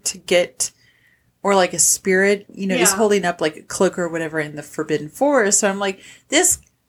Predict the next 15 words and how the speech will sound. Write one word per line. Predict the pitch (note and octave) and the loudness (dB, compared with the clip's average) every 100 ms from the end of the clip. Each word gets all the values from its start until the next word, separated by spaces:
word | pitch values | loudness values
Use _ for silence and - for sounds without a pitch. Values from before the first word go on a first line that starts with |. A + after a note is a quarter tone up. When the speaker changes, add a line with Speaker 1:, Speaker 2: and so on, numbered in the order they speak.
| - | -8
Speaker 1:
maybe | G#3 B3 C4 C#4 C#4 C#4 C4+ _ | -4 -2 0 0 2 0 -2 _
could | - B3+ A#3 - | 0 2 2 -2
be | G#3 G#3 A3 A3+ | -2 0 0 -2
Voldemort. | G#3+ G#3 A3 B3+ C#4 D4+ D4 B3+ | 0 2 4 2 4 2 0 -6
Speaker 2:
Mm-hmm. | B3 A#3+ A#3+ G#3 F#3+ G3 A#3+ _ _ _ _ _ _ | -10 -8 -8 -8 -10 -14 -18 _ _ _ _ _ _
Speaker 1:
'Cause | - B3 G#3+ | -4 -2 0
one, | A#3 A#3 B3 B3 - _ _ _ _ | -2 0 0 -2 -8 _ _ _ _
Hagrid's | B3 B3 C4 - | -16 -10 -8 -8
got | G#3+ F#3+ | -8 -10
a | |
bit | F3+ E3+ | -10 -10
of | D#3 | -10
a | - | -10
drinking | C#3 - - - | -14 -14 -16 -18
problem. | - - - F#2+ - | -16 -16 -14 -16 -18